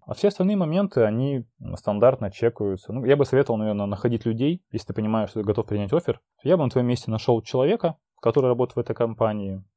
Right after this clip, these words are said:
Можно даже через того же H R, обычно они идут навстречу, чтобы пообщаться либо с командой со своей будущей, либо с лидом поподробнее, либо с людьми из других подразделений. В принципе, да, как там в компании работает, плюсы, минусы. Потому что в таком вот, э, межличностном общении бывают,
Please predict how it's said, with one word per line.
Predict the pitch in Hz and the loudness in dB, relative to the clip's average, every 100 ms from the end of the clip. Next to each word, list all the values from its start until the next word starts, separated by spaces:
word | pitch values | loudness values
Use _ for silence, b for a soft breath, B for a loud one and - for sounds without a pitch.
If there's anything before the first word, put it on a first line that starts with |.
| - | -14
Можно | 156 214 180 | -4 0 2
даже | 151 139 | 4 2
через | - 131 | 2 -4
того | - 135 117 | 2 4 4
же | 107 | 2
H | - 139 | 0 0
R, | 131 101 | 2 0
обычно | 104 113 - 101 | -4 -4 -4 -6
они | 98 104 | -4 -4
идут | 101 98 | -4 -6
навстречу, | 95 - 107 98 95 - | -8 -6 -6 -6 -12 -6
чтобы | - 190 | -2 0
пообщаться | - 135 - 151 - | 2 0 2 0 0
либо | 131 175 | -2 0
с | 170 | -2
командой | 123 127 131 127 - | -4 -2 -2 -2 -4
со | 127 | -6
своей | - 117 113 107 | -2 0 0 -2
будущей, | 110 113 101 117 | 0 0 0 -2
либо | 151 147 | -2 -2
с | - | -2
лидом | 123 110 107 | 0 2 2
поподробнее, | 104 107 101 104 95 101 | 2 -2 0 0 0 -2
либо | 131 120 | 0 -2
с | - | -2
людьми | 107 110 123 | -6 -4 -4
из | |
других | 110 110 107 | -2 -4 -4
подразделений. | 95 92 107 147 156 131 | -4 -4 -2 -2 -4 -6
В | |
принципе, | - 127 - 104 | -2 -2 -2 0
да, | 135 | 2
как | 143 143 | 2 0
там | 104 95 98 _ | -2 -6 -8 _
в | |
компании | - 95 - 120 | -8 -2 0 2
работает, | 95 87 104 - 95 - - | 0 2 0 0 -6 -8 -4
плюсы, | 147 120 | -4 -2
минусы. | 98 123 113 - 104 98 - _ | -2 0 -2 -4 -2 -2 -4 _
Потому | 110 107 | -4 -4
что | |
в | - | -2
таком | 113 123 110 | 0 4 2
вот, | 101 98 | 2 -2
э, | 101 101 | 0 2
межличностном | 101 107 120 113 98 101 101 | 2 2 0 -2 -6 -6 -6
общении | - 175 165 123 107 98 | -4 -4 -2 -2 -4 -6
бывают, | 95 98 107 120 113 | -4 0 4 4 4